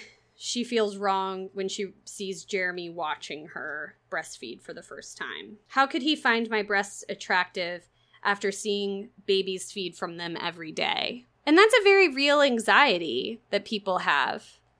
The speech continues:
And people say stuff like, "You're," especially when it comes to, like, heteronormative relationships, like, your husband shouldn't be in the delivery room,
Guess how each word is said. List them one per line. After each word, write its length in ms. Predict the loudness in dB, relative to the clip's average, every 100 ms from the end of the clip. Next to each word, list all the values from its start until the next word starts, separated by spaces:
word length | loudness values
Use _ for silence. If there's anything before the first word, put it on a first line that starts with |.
| -2
And 160 | 2
people 280 | 4 4 4
say 240 | 4 4
stuff 280 | 4 4 2
like, 300 | 6 4 2 -8
"You're," 380 | -4 4 6 6
especially 580 | 4 6 6 6 2
when 120 | 2 2
it 80 | 2
comes 200 | 0 2
to, 80 |
like, 160 | 2 2
heteronormative 760 | 4 4 4 4 4 6 4 2
relationships, 680 | -2 -2 -4 -4 -2 -2
like, 220 | -2 -4 0
your 100 | 6
husband 380 | 6 6 2
shouldn't 260 | 2 0 0
be 140 | 2
in 80 | 2
the 80 | 2
delivery 480 | 4 6 6 4 4
room, 580 | 4 6 6 4 0